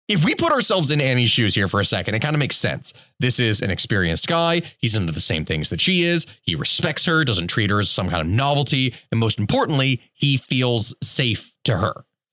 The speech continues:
And after the years and years of abuse and struggle, she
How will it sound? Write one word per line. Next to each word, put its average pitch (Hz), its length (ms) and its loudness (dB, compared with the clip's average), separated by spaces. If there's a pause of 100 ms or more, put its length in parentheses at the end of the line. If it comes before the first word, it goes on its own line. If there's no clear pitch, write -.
(100)
And 127 100 -2
after 135 280 0
the 127 100 4
years 139 800 4 (140)
and 120 240 0
years 127 420 2
of 113 80 0
abuse 107 380 2
and 95 80 2
struggle, 147 480 2 (920)
she 208 440 0